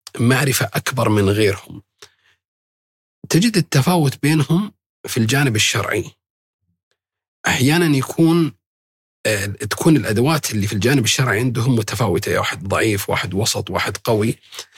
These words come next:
فلذلك <clears throat> هنا، هنا المسألة ت-، تجي تفرق معانا. يعني، آه، محمد عبد العنان، آه، حفظ أجزاء من القرآن، ما حفظ القرآن كامل، لكنه، آه، لغة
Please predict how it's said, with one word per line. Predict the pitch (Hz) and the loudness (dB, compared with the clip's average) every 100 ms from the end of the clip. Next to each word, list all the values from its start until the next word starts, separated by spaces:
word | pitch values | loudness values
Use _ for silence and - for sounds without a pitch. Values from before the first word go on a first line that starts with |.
| - - _ | -20 -20 _
فلذلك | - 127 127 143 160 165 - - _ _ _ _ - | 0 2 4 2 2 0 -4 -10 _ _ _ _ 2
<clears throat> | 139 - - 160 | 2 0 0 2
هنا، | 143 - - | 2 0 2
هنا | 147 | 4
المسألة | 117 107 - 98 | 4 0 0 -2
ت-، | - 71 - _ _ _ - | 0 -4 -4 _ _ _ -8
تجي | - 120 107 | -2 0 0
تفرق | 101 107 101 | -2 -2 0
معانا. | - 85 - 58 _ _ _ - _ - | 0 0 -2 -6 _ _ _ -20 _ -6
يعني، | 104 80 104 104 101 92 | -2 0 2 2 0 0
آه، | 78 67 58 50 - | -2 -6 -8 -14 -6
محمد | 101 - 131 95 | -2 2 2 2
عبد | 107 107 | 0 2
العنان، | 101 113 131 151 147 _ _ _ _ - | 2 2 2 0 -2 _ _ _ _ -8
آه، | 64 - | -6 -2
حفظ | - 185 131 | 0 2 2
أجزاء | 113 107 104 73 | 2 2 2 0
من | 85 | -2
القرآن، | - - - 95 104 139 - _ _ | -2 -4 -2 0 0 -2 -8 _ _
ما | 98 113 | -2 0
حفظ | 123 107 | 0 0
القرآن | 87 - 82 82 | 0 -2 -2 -2
كامل، | - 98 82 92 139 _ _ - _ - | -2 -2 0 -2 -4 _ _ -20 _ 0
لكنه، | 107 113 107 131 127 123 170 - 87 | 2 2 2 2 4 2 -2 -8 -6
آه، | 76 | -2
لغة | 110 113 | 0 0